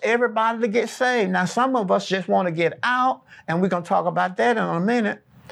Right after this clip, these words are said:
But that's not God's plan. God's plan, he want everybody to hear this gospel of the kingdom, not just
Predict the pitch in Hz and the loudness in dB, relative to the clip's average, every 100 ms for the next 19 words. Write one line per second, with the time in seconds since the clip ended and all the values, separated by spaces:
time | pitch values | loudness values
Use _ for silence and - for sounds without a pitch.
0 | - - - - - - 240 302 302 311 | -20 -18 -18 -18 -16 -6 -2 -2 0 -2
1 | 302 247 240 220 - - 233 277 294 247 | 0 0 0 -2 -2 0 2 0 0 0
2 | 240 247 240 - 262 254 240 294 254 214 | 2 0 -2 -2 0 0 0 0 0 0
3 | 226 - 185 190 190 165 180 202 196 156 | 0 -2 -2 0 -2 -2 -2 0 0 0
4 | - - 208 202 175 160 - 151 185 170 | -4 -2 0 2 2 -2 0 0 0 -2
5 | - 151 143 147 - 220 196 151 180 240 | -2 0 0 -4 -2 0 0 -2 0 0
6 | 220 220 | 2 0